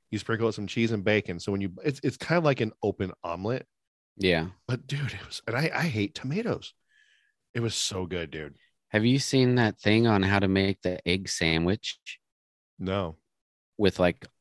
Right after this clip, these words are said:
Speaker 2: but it's, like, omelet style.
Speaker 1: Uh-uh.
Speaker 2: Like, you put the bread in the pan,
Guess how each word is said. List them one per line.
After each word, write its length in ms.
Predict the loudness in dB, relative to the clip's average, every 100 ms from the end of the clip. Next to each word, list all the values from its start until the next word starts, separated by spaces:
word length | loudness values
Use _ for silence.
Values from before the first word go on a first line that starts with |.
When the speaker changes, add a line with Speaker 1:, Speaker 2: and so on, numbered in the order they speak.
| -2
Speaker 2:
but 180 | 4 4
it's, 200 | 4 0
like, 200 | -2 2
omelet 300 | 2 2 -2
style. 440 | 2 4 4 0 _ _ _ _ _ _ _ _ _ _ _ _
Speaker 1:
Uh-uh. 300 | -10 -8 -6 -4
Speaker 2:
Like, 220 | -4 2
you 80 | 4
put 200 | 4 4
the 60 |
bread 260 | 4 4 6
in 160 | 6 4
the 60 |
pan, 560 | 2 2 4 4 2